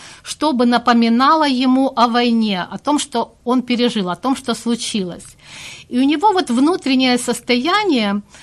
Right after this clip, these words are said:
постоянного ожидания. «Ну когда же, когда же всё это закончится? Когда же исчезнут последние признаки? Когда об этом не будут говорить, упоминать? Когда не буду, не будет вот это в масс-, средствах массовой информации? Когда,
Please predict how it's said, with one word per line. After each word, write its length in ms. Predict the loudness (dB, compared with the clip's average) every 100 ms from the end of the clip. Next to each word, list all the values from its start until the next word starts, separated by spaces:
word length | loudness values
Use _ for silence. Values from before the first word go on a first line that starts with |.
| -8
постоянного 640 | -4 -2 0 2 2 2 0
ожидания. 800 | 0 0 0 -2 0 0 -2 -2
«Ну 160 | -2
когда 480 | 2 0 2 4 4
же, 160 | 4 -2
когда 520 | -2 -4 2 4 4
же 140 | 2
всё 280 | -6 -2 0
это 200 | 0 -2
закончится? 1040 | -2 -4 -2 -2 -2 -4 -12 -12 -12 -12 -14 -20 -20 -20 -8
Когда 380 | -4 0 4 4
же 180 | 4 -2
исчезнут 560 | -2 0 0 2 0 0
последние 580 | -4 -2 0 2 2 2
признаки? 640 | 0 0 2 -2 -6 -8
Когда 400 | -6 2 6 6
об 100 | 6
этом 240 | 2 2
не 100 | 2
будут 220 | 0 -2 0
говорить, 540 | 0 0 0 -2 -2
упоминать? 680 | -4 -2 0 2 2 0 -2
Когда 260 | -4 0 0
не 140 | 0
буду, 340 | -2 -2 -2 -4 -10 -12 -2
не 140 | -2
будет 300 | 0 0 0
вот 120 | -2
это 180 | 0 0
в 40 |
масс-, 440 | 4 4 2 -2 -8
средствах 520 | -4 -4 -2 -2 0
массовой 400 | 2 2 0 -2
информации? 920 | 0 0 2 2 2 -2 -10 -6 -6 -8 -20 -20 -16 -6
Когда, 480 | -4 0 4 6